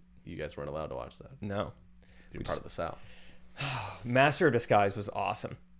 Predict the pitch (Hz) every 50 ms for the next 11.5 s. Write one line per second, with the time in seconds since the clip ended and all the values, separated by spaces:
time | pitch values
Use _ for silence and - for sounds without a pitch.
0 | - - - 165 170 160 165 175 170 - 147 - - - 135 107 - - 123 107
1 | 101 - - - - - - 113 117 113 110 113 95 107 98 95 92 - - 85
2 | - - - - - - - _ - - - _ - - - 127 139 147 156 160
3 | 156 143 - - - 120 123 127 - - - 156 135 - 208 220 214 185 139 113
4 | 110 117 - - - 175 233 240 - 202 175 139 139 143 143 143 135 - 135 123
5 | - - 127 131 135 131 123 117 107 101 120 120 113 110 104 101 101 - - -
6 | 131 131 131 123 - - 117 110 101 - - 117 113 104 101 104 - - 117 107
7 | 104 101 101 - 120 107 110 107 101 110 101 110 120 110 101 90 80 80 82 -
8 | - - - - - - - - - - - - 151 151 143 123 - - - -
9 | 123 110 98 - - - - 113 110 104 101 98 - - - - - - - 131
10 | 127 123 127 110 104 107 - - - 143 123 104 98 104 104 101 98 98 107 -
11 | - - - - 87 87 82 80 80 78